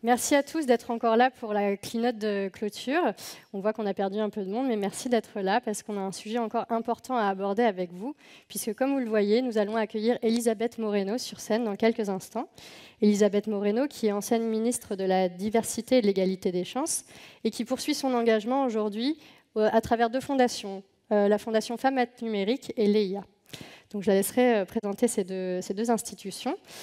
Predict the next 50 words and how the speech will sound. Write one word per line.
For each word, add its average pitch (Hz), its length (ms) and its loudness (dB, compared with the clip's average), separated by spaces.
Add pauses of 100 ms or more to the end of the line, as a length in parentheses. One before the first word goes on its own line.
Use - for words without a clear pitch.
(420)
Euh, 196 400 4
je 214 80 2
l'ai 294 80 8
contactée 294 800 2
il 208 60 -4
y 214 60 2
a 202 80 4
quelque 277 280 0
temps, 226 280 -4
Elisabeth 220 440 2
Moreno, 214 360 0
dans 233 140 0
le 202 40 -2
cadre, 226 360 2
euh, 196 260 0
de 190 140 -4
notre, 202 280 -4
euh, 190 280 2
initiative 220 560 0
Voice 208 260 -2
of 190 160 -8
Her, 247 140 6 (500)
et 240 140 8
j'ai 226 140 6
été 254 180 2
positivement 285 600 2
surprise 285 520 0
puisque - 360 -4
je 247 60 4
l'ai 220 80 6
contactée 214 380 0
via 247 160 4
LinkedIn. 190 460 -6 (760)
Alors, 208 140 2
j'ai 196 80 0
une 202 80 2
petite 294 220 4
anecdote 233 460 2
à 214 60 6
partager 202 420 0
avec 190 280 2
vous. 247 240 -6
Depuis 226 260 -2
ce 214 140 -2
matin, 208 280 2
on 240 80 0
a 196 100 2
parlé 196 260 2
d'intelligence 202 580 -2
artificielle. 254 760 2